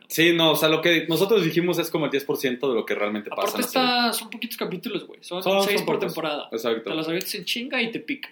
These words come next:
Speaker 2: Entonces
Speaker 1: Y te pica mucho. Entonces, la neta, es una serie que se la recomendamos mucho, ahorita que estamos intentando descubrir qué cosas nuevas podemos hacer aquí
Speaker 2: Ujú.
Speaker 1: en Los Baloñeros. Este, empecé yo a ver esto porque tú me lo platicaste.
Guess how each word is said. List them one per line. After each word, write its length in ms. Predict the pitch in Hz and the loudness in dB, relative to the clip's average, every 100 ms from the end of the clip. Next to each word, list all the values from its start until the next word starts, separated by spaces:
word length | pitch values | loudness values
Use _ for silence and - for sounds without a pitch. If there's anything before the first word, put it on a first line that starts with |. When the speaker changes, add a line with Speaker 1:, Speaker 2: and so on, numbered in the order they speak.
| _ | _
Speaker 2:
Entonces 300 | - 156 120 107 | -14 -4 -2 0
Speaker 1:
Y 20 | |
te 100 | 113 | 0
pica 240 | 120 120 | 0 0
mucho. 340 | 117 104 95 - _ _ _ _ | -2 -2 -6 -10 _ _ _ _
Entonces, 300 | 143 135 165 | 0 2 4
la 140 | 156 | 4
neta, 180 | 151 165 | 4 2
es 160 | - 165 | 2 2
una 140 | 160 | 2
serie 220 | 160 160 | 2 2
que 100 | 156 | 2
se 140 | 143 120 | 0 0
la 80 | 117 | 0
recomendamos 540 | 113 117 120 143 147 | 0 0 2 2 2
mucho, 320 | 156 151 165 | 2 2 2
ahorita 300 | 180 120 139 | 2 0 -2
que 60 | 120 | -2
estamos 320 | 120 120 120 | -4 -4 -4
intentando 380 | 113 107 113 120 | -6 -4 -2 -2
descubrir 480 | 113 110 107 110 113 | -2 -2 0 -2 0
qué 240 | 120 113 | 0 2
cosas 260 | 117 113 113 | -2 -2 -4
nuevas 200 | 113 113 | -6 -6
podemos 300 | 110 110 104 | -4 -4 -6
hacer 360 | - 107 107 - _ _ - - 110 | -6 -4 -4 -12 _ _ -16 -6 0
aquí 240 | 110 113 | 2 4
Speaker 2:
Ujú. 80 | 117 | 4
Speaker 1:
en 180 | 120 120 | 4 2
Los 140 | 117 | 2
Baloñeros. 640 | 110 120 113 117 143 - - _ _ _ | 2 2 2 2 0 0 -8 _ _ _
Este, 280 | 113 113 117 | 2 4 4
empecé 380 | 113 117 113 131 | 4 2 4 4
yo 80 | 139 | 6
a 40 | |
ver 120 | 143 147 | 6 4
esto 240 | 147 - | 2 -2
porque 200 | 123 - | -2 -4
tú 100 | 113 | -2
me 80 | 123 | 0
lo 80 | 120 | 0
platicaste. 800 | 107 101 110 110 - 156 208 | 0 0 0 0 2 2 2